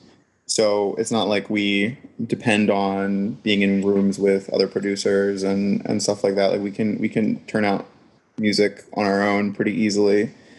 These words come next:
Um, but the problem is, like, trying to replace the experience of the live show, uh, because the live show is really where, you know, not only, like, is it my favorite part of being a musician, and I know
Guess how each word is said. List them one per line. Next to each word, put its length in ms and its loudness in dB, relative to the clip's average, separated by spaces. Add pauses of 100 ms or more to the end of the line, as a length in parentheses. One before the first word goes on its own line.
(420)
Um, 640 0
but 260 -2
the 60 0
problem 640 -2
is, 240 -4
like, 400 -2
trying 380 0
to 120 -2
replace 480 0
the 80 -2
experience 380 -2
of 80 -2
the 60 2
live 320 2
show, 400 0 (880)
uh, 300 0
because 260 -6
the 40 -2
live 240 2
show 200 2
is 100 0
really 220 0
where, 880 2 (200)
you 160 0
know, 400 2 (360)
not 420 2
only, 640 2 (200)
like, 240 0 (420)
is 140 2
it 80 2
my 160 0
favorite 400 0
part 280 0
of 220 0 (640)
being 160 2
a 40 6
musician, 880 0
and 80 0
I 80 2
know 300 0